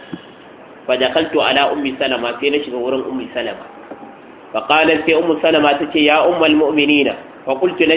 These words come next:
ce, 'Ya Ummul Mu'minina.'" Musa ta ce wa Ummu Salama, "Ya uwar mu'minai,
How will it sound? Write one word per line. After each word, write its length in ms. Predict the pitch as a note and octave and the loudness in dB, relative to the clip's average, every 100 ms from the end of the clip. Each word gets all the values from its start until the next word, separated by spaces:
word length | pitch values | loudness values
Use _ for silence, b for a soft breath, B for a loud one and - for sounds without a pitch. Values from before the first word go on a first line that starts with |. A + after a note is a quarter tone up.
| D#3+ | 2
ce, 80 | D#3 | 2
'Ya 200 | D#3 D#3+ | 2 2
Ummul 240 | E3+ D#3 | 0 0
Mu'minina.'" 560 | D#3 D3+ C#3 C3+ B2+ G2 D3 | 2 0 0 -2 -2 -4 -6
Musa 240 | E3+ D3+ | -2 -2
ta 120 | C3+ D3 | -2 -4
ce 80 | D#3+ | 0
wa 160 | C#3+ B2 | 0 0
Ummu 120 | C3+ - | -6 -2
Salama, 560 | D#3 C#3+ C#3+ C#3+ - - - - - B2+ | 0 0 -2 -6 -12 -20 -20 -20 -8 0
"Ya 240 | C#3+ D3+ | 2 2
uwar 240 | D#3 D#3+ | 2 4
mu'minai, 520 | D3+ C#3 C3+ C#3+ D3 | 4 4 4 4 2